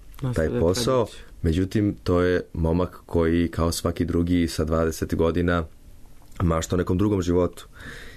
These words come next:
Speaker 1: I meni je jednostavno ta ideja tog mraka i ulaska,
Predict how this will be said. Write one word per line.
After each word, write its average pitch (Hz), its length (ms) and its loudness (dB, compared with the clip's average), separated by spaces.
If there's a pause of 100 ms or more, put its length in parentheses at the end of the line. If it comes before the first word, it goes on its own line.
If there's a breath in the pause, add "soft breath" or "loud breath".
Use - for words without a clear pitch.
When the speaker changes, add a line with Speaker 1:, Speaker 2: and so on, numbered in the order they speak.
(260 loud breath)
Speaker 1:
I 85 300 2
meni 92 340 4
je 104 80 4
jednostavno 104 500 0
ta 104 320 2
ideja 92 440 2
tog 92 340 -2
mraka 98 520 0
i 82 220 2
ulaska, 90 580 0